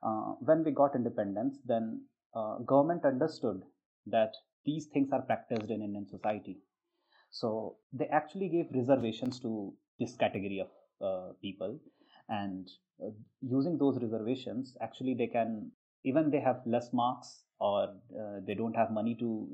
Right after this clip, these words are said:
read, the government supports them, as well as they get higher, uh, level job. So, so that they can get themselves empowered.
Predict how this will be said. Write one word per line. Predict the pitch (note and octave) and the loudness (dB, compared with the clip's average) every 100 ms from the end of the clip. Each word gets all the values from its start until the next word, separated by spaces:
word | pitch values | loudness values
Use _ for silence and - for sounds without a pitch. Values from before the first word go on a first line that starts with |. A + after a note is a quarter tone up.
| G#2 | -4
read, | A#2 C3+ B2+ - _ _ | -2 -2 -4 -14 _ _
the | G#2+ G#2 A#2+ | -4 -2 0
government | A2+ B2 B2 | 0 0 -2
supports | A#2+ B2 C#3+ - | -2 0 -2 -2
them, | D#3 C#3+ - _ _ | -4 -4 -14 _ _
as | A#2+ A#2+ | 0 2
well | A#2+ A2+ | 4 4
as | A2+ - | 2 0
they | A2 G#2 G2+ | -4 -4 -2
get | A#2 A2+ - _ _ | 0 0 -4 _ _
higher, | - B2 B2+ B2 B2+ _ G#2+ | 0 4 4 2 -4 _ -6
uh, | G2 F#2+ | -4 -4
level | G2+ G#2 G#2+ G2 | -4 -2 -2 -2
job. | G#2+ F2+ - - _ _ | -2 -2 -6 -20 _ _
So, | - B2 A2 - - | -2 0 2 -2 -4
so | D#3 D3+ | 2 6
that | D3 C#3 | 6 6
they | |
can | D3 D3+ B2+ | 2 4 4
get | D3+ - | 2 2
themselves | C#3 - D#3 - _ | 0 2 0 -2 _
empowered. | D3 C#3+ A#2+ F#2 D#2 F#2 | 0 2 4 2 -2 -10